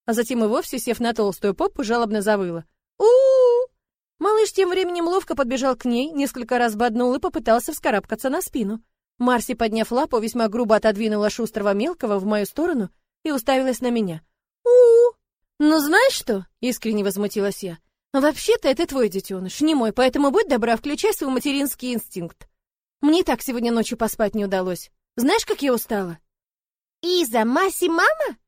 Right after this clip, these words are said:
уточнила Соня. "Да, мама", — кивнула в ответ. "Только вот какая-то бестолковая". "Толковая Маси!" —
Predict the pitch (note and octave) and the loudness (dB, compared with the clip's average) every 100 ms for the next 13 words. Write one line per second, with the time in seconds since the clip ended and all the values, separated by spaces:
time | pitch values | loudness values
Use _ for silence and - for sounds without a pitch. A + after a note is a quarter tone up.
0 | - G3+ G3+ - F#3+ F3+ - F#3 E3+ - | -10 -6 -6 -6 -6 -6 -8 -12 -12 -16
1 | _ _ _ A#3 A3 D4 F4 B3+ A#3+ A3+ | _ _ _ 0 4 6 4 2 -2 -6
2 | _ G#3+ G3 F#3+ F3 F#3 - E3+ - _ | _ -8 -4 -4 -4 -6 -8 -12 -14 _
3 | _ _ - D4 B3 C4 C4+ - C4 C#4+ | _ _ -4 -2 0 2 2 0 0 0
4 | C4 C#4 C#4+ - E4+ - F3+ D#3+ D#3+ D#3+ | 2 0 2 4 4 2 -8 -8 -10 -14
5 | _ _ _ _ - B4+ C#5+ C5+ E4+ E4+ | _ _ _ _ 4 4 6 4 6 4
6 | F4 E4+ - D#4+ | 4 0 -4 -10